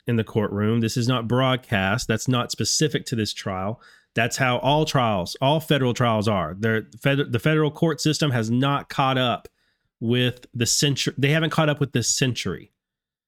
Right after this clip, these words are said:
Um, they haven't. They, they ban all sorts of things. And <laughs> let's see if I have John here. Just a second. I can show you, uh, the Epoch Times reporter.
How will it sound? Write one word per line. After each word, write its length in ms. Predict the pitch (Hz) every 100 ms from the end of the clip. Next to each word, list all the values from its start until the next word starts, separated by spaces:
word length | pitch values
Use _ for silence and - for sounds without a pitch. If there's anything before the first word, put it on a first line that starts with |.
| _ _
Um, 500 | 113 104 101 92 85 - _ _ _ _ _
they 420 | - - 127 123 117
haven't. 420 | 123 101 82 101
They, 160 | 117
they 180 | 113 117
ban 300 | 107 123 127
all 140 | 127 131
sorts 260 | 175 170
of 80 | 151
things. 360 | 104 90 - - -
And 440 | 120 113 110 113 - _ _
<laughs> 260 | - -
let's 160 | 160 - - - - _ - _ _ _ _ _ - -
see 80 | 135
if 60 |
I 80 | 117
have 320 | 113 110 98 - -
John 400 | 107 123 113 110
here. 400 | 95 107 95 90
Just 220 | - -
a 20 |
second. 340 | - 104 - 98
I 60 |
can 140 | 110 117
show 260 | - 123
you, 340 | 117 110 107 104
uh, 160 | 98
the 160 | 98 -
Epoch 320 | 123 - 110 -
Times 440 | - 120 110 104
reporter. 640 | 98 - 113 98 92 92